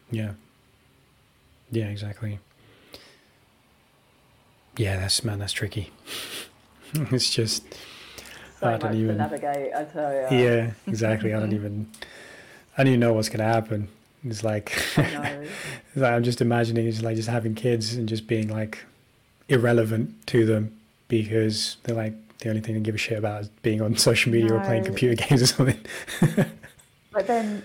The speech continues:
Speaker 2: but then you create that as a
Speaker 1: Hmm.
Speaker 2: parent. Like, you
Speaker 1: Yeah.
Speaker 2: either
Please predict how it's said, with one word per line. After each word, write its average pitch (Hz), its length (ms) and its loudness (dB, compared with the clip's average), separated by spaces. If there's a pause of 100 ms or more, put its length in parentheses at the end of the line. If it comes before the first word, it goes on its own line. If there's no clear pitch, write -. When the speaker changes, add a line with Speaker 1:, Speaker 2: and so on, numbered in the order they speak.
(160)
Speaker 2:
but - 220 -4
then 208 240 -6
you 220 240 -6
create 202 540 -8
that 151 360 -6 (360)
as 170 180 -6
a 156 60 -6
Speaker 1:
Hmm. 123 140 2
Speaker 2:
parent. 156 600 -4 (400)
Like, 160 300 -4
you 180 160 0
Speaker 1:
Yeah. 180 60 0 (120)
Speaker 2:
either 160 380 -6